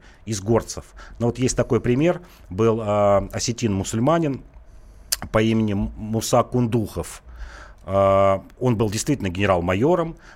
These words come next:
подавлял, к примеру, венгерское восстание тысяча восемьсот сорок восьмого года, польские восстания. И вот он ушёл в отставку в тысяча восемьсот шестьдесят четвёртом году, сорок шесть лет ему было,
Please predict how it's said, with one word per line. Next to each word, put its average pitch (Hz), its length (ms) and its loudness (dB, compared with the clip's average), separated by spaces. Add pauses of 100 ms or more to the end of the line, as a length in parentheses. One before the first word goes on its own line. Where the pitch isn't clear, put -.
(120)
подавлял, 104 480 2
к - 100 -18
примеру, 95 340 -2
венгерское 95 520 -4
восстание 87 400 -2
тысяча - 260 -8
восемьсот - 420 -6
сорок 85 240 -6
восьмого 131 460 0
года, 98 300 -4
польские 135 500 -4
восстания. 90 640 -4 (420)
И 107 60 -2
вот 131 160 -2
он 196 100 0
ушёл 151 220 0
в 117 80 0
отставку - 420 -2
в - 80 -8
тысяча - 260 -4
восемьсот 113 420 -2
шестьдесят 107 320 -2
четвёртом 95 440 -4
году, 107 260 -2
сорок 156 300 -2
шесть - 200 -4
лет 135 180 -2
ему 123 160 0
было, 113 340 -2